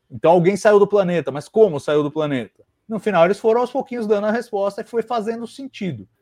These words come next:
A Débora comenta aqui que ela acha que a ideia do, do envelope é pra justificar a revisita à história do Khan. De fato, ajuda, né? É claro, <laughs> é claro que é totalmente arbitrário, porque a gente não tá naquela época, né? Tipo,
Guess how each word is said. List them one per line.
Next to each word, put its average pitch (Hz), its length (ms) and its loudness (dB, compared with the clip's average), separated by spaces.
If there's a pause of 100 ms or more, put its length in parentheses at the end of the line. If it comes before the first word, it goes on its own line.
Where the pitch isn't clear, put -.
(140)
A 147 100 -6
Débora 180 340 2
comenta 185 400 -2
aqui 180 220 -8
que 208 160 -8
ela 180 280 0
acha 170 200 -8
que 170 100 -10
a 165 40 -4
ideia 143 460 -2
do, 120 260 -8
do 123 180 -12
envelope 165 680 -4 (100)
é 160 100 -10
pra 190 180 -2
justificar 185 720 -4
a - 20 0
revisita 175 540 -4
à 165 40 -4
história 170 300 -4
do 180 100 -8
Khan. 160 300 -12 (100)
De 147 80 -18
fato, - 460 -6
ajuda, 143 480 -4 (280)
né? 131 180 -6 (180)
É 139 80 -6
claro, 185 300 -2 (180)
<laughs> - 180 -20
é 143 100 -12
claro 185 260 -2
que 196 160 -2
é 165 160 0
totalmente 175 500 -6
arbitrário, 147 400 -4
porque 175 120 -8
a - 20 -4
gente 180 120 -2
não 208 100 -12
tá 196 160 0
naquela 202 400 2
época, 139 460 -2
né? 127 160 -8 (280)
Tipo, - 200 -10